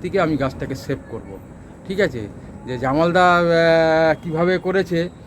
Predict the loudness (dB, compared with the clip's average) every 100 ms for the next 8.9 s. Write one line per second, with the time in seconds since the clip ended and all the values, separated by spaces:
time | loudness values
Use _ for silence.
0 | -10 -4 0 2 2 2 0 -2 -6 -12
1 | -16 -2 0 0 -2 -14 -8 -6 2 4
2 | 6 6 4 4 0 0 0 0 -2 -2
3 | -2 -2 -4 0 0 0 -4 -4 -6 -6
4 | -2 0 0 0 -10 -12 -10 -10 -10 -10
5 | -10 -14 -14 -16 -18 -20 -20 -18 -6 -4
6 | -2 0 0 -2 -6 -8 -4 -2 0 0
7 | 0 -2 -4 -4 -4 -6 -8 -10 -12 -14
8 | -10 -6 -6 -6 -10 -10 -6 -2 -4